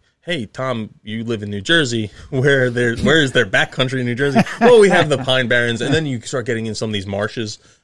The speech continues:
along the coast. That's what they consider. We have a, a pretty strong chapter in New Jersey, um, but it's, it's primarily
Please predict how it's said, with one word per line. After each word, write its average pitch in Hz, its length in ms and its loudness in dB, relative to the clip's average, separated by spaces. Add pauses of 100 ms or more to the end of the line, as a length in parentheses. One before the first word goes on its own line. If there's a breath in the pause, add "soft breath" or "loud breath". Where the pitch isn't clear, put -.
along 101 240 -4
the 98 80 -10
coast. - 300 -4
That's 120 260 -2
what 110 100 -4
they 107 100 0
consider. 101 520 -8 (300 soft breath)
We 185 100 4
have 165 140 2
a, 127 140 2 (160)
a - 40 -6
pretty 151 420 -6 (200)
strong 120 340 -6
chapter 101 380 -8
in 95 80 -12
New 98 100 -10
Jersey, 95 400 -10 (440)
um, 92 440 -10 (880)
but 107 140 -6
it's, - 200 -8
it's 131 160 -4
primarily 135 680 -4